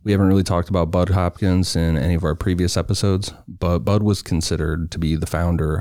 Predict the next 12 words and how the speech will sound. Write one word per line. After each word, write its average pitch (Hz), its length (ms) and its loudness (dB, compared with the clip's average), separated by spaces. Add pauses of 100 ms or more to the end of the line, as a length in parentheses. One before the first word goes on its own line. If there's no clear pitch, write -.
of 80 280 -2
research 82 440 -2
into 67 480 -4
alien 85 320 2
abduction 73 460 -2
phenomena. 76 720 -2 (680)
Bud 104 300 0
was 101 140 4
born 101 340 2
in 87 80 4
nineteen 87 400 0
thirty-one 90 760 2